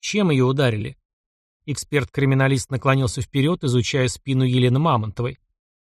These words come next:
«Острый предмет, судя по краям, заточен с двух сторон». Он выпрямился. «Больше ничего пока добавить не могу. Нужно проводить вскрытие».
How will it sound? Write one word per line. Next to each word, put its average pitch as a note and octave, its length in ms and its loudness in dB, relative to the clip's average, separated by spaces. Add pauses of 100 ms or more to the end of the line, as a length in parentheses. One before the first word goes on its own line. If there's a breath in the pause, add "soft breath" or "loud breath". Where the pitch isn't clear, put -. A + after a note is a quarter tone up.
(360)
«Острый A#3 400 0
предмет, F#3 480 0
судя E3 300 -2
по D3 100 -8
краям, E3+ 420 2
заточен E3 520 0
с A#2+ 80 0
двух C#3+ 200 -4
сторон». C3 460 -2 (260)
Он C#3 180 2
выпрямился. A2+ 720 -4 (320)
«Больше G3+ 380 2
ничего E3+ 240 -4
пока F3 280 -2
добавить C3 480 0
не D3 80 -4
могу. B2 360 0
Нужно G3 260 0
проводить G3 380 0
вскрытие». C#3 580 -4